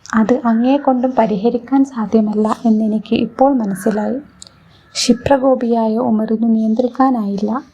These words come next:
"എന്ത്? നീതി നടപ്പാക്കാൻ കഴിയാത്തവനാണ് ഞാനെങ്കിൽ ഈ സ്ഥാനത്ത് തുടരാൻ എനിക്ക് അർഹതയില്ല. താങ്കൾ കാര്യം എന്താണെന്ന് പറഞ്ഞേ തീരൂ."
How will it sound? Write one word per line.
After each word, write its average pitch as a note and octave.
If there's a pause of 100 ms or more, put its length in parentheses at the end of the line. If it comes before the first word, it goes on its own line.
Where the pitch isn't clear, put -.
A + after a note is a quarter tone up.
(440)
"എന്ത്? C4+ (340)
നീതി C#4+
നടപ്പാക്കാൻ C#4
കഴിയാത്തവനാണ് A#3+
ഞാനെങ്കിൽ A3
ഈ B3+
സ്ഥാനത്ത് A#3
തുടരാൻ G#3+
എനിക്ക് A3
അർഹതയില്ല. A3+ (560)
താങ്കൾ A3
കാര്യം A#3
എന്താണെന്ന് A#3 (100)
പറഞ്ഞേ A3
തീരൂ." G3+